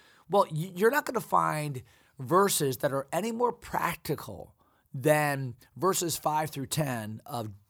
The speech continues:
First John chapter one. So with that in mind, let's talk about what does it mean to have proper fellowship with the Lord.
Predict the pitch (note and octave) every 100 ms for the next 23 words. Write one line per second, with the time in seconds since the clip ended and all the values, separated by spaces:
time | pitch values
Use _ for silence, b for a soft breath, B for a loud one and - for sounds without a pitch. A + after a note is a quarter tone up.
0 | - - D#3 - D3 B2 A#2 A2+ - G#2+
1 | A2 G#2 - - b b b b b -
2 | D#3+ C3+ D3 B2 G3+ - E3 D3+ F#3+ E3+
3 | C3 B2+ E3 - - - F#3 D#3 C#3 B2+
4 | D#3+ G#3+ B3 A3 F#3 D#3 E3+ D3 C3+ C3
5 | A2+ B2 A#2+ B2 A#2+ - - B2+ - D#3+
6 | - G#2 A2+ A2 C#3 C#3+ D#3 F#3+ A#3+ -